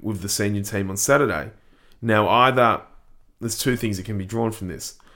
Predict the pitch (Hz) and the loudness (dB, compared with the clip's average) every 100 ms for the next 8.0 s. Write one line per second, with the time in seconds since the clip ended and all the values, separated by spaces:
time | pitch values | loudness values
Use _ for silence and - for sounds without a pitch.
0 | _ 107 107 101 98 98 147 160 - - | _ 0 2 2 0 2 2 2 -2 -4
1 | 95 - - _ _ _ _ _ _ _ | -4 -4 -10 _ _ _ _ _ _ _
2 | _ 95 107 - 92 87 82 104 87 87 | _ -8 -6 -6 -6 -6 -6 -8 -10 -8
3 | 65 90 95 85 87 95 90 85 71 95 | -8 -10 -8 -8 -10 -10 -12 -12 -12 -12
4 | 82 95 98 - 90 208 - - _ _ | -10 -10 -10 -8 -6 -6 -8 -14 _ _
5 | _ _ _ _ _ _ 117 117 113 101 | _ _ _ _ _ _ 0 4 4 2
6 | - 110 98 - - - 104 113 104 123 | -2 -4 -4 -6 -8 -6 -4 -2 2 2
7 | - 233 101 - - - 120 123 120 | 2 0 0 0 -10 -6 0 2 0